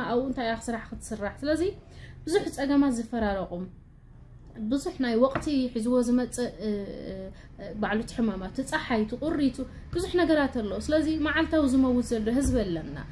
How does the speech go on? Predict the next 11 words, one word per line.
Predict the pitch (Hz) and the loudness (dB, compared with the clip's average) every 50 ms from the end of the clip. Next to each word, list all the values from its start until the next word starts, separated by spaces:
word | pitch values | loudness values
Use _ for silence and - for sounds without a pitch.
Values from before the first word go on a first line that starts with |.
| - - - - - | -14 -14 -8 0 4
ነዚ | 240 294 349 330 349 | 6 8 8 8 6
ኢና | 330 294 262 | 6 6 6
መጀመርታ | 247 247 233 247 247 240 240 233 - 269 | 6 6 6 4 4 4 4 2 0 -2
ክነድሕን | 247 262 254 240 233 - - 226 214 | 0 2 0 0 0 -2 -2 0 2
ዝግበአና | 202 - 226 180 - - 151 151 170 175 - - - - - - | 2 2 0 -2 -6 -8 -10 -8 -8 -8 -10 -10 -12 -14 -6 2
ከም | - 339 381 359 | 4 6 8 8
ህዝቢ | 330 349 302 277 320 | 6 6 6 6 6
እውን | 330 320 330 349 349 - - - - - | 6 6 6 4 0 -4 -12 -14 -10 -2
ከም | - 311 339 339 | 4 6 6 6
ትካል | 330 330 330 - 294 277 262 240 | 4 2 -2 0 2 2 4 4
እውን። | 226 202 190 185 | 2 0 -2 -6